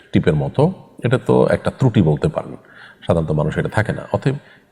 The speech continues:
এটা দূর করার চেষ্টা আপনি করতে পারেন, এর কারণে আপনি গুনাহগার হবেন না। যদি,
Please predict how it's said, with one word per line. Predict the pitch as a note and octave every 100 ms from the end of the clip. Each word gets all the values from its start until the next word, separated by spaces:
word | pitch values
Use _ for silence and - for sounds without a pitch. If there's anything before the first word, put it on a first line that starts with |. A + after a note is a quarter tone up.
| -
এটা | A#2+
দূর | D3 A2
করার | - D#2+ D2+ - -
চেষ্টা | G2 -
আপনি | D#2+ -
করতে | A2+ A2+
পারেন, | - C2+ B1+ -
এর |
কারণে | F2+ E2+
আপনি | E2+ B1+
গুনাহগার | D#2+ C2+ C#2+ -
হবেন | F#2+ D#2+
না। | - - - - - - - - _ -
যদি, | G#2 C3 A2 D3